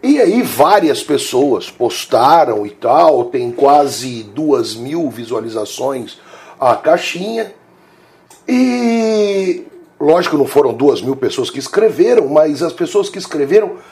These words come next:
muitas colocaram coisas sobre comunismo. E isso me leva a pensar uma série de elementos.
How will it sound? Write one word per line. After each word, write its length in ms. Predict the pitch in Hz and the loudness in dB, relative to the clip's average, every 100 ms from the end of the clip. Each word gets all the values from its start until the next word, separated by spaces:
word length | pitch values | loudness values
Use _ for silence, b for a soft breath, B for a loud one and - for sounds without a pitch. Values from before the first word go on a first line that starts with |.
| B B B | B B B
muitas 1120 | 190 262 302 320 285 240 - - - - - | -2 2 4 2 0 -4 -4 0 0 -2 -10
colocaram 680 | - 170 175 - 180 170 170 | -6 0 0 2 2 2 -2
coisas 540 | 165 151 151 151 156 - - | -2 0 0 -4 -8 -10 -14
sobre 640 | - 151 139 139 147 - _ _ | -4 0 0 -2 -8 -8 _ _
comunismo. 880 | 160 151 139 120 117 110 95 - - - _ _ _ _ _ _ _ _ _ _ b b b b b b b b - | -6 -6 -6 -8 -12 -14 -18 -20 -20 -20 _ _ _ _ _ _ _ _ _ _ b b b b b b b b -8
E 300 | 226 233 269 | -4 0 0
isso 400 | 285 - 196 151 | 0 -6 -4 -2
me 160 | 156 | -2
leva 1080 | 143 139 180 208 196 127 113 117 110 98 - _ - | 0 2 4 6 4 0 -4 -2 -2 -6 -12 _ -2
a 240 | 147 151 | 2 2
pensar 640 | - 202 196 180 - 196 202 | 2 0 0 -2 -4 2 4
uma 260 | 220 226 | 4 0
série 720 | - - - 208 214 247 240 202 | -2 -6 -4 0 2 0 -2 -6
de 160 | 160 | -4
elementos. 800 | - 175 120 98 - - - | -4 -4 -6 -10 -16 -20 -20